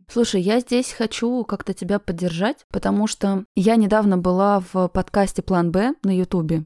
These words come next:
и там как раз-таки у нас был круг с экспертами, и мы затрагивали вообще адаптацию в новой реальности. В том числе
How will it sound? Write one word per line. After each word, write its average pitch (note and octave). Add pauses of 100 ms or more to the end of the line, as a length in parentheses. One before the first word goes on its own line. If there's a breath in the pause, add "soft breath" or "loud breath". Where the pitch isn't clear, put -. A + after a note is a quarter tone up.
и F3+
там G3
как -
раз-таки F3
у E3+
нас E3+
был E3+
круг G#3
с -
экспертами, A#3
и F3+
мы F#3+
затрагивали F3+
вообще E3
адаптацию F3
в E3
новой F3
реальности. F3
В -
том C4+
числе A3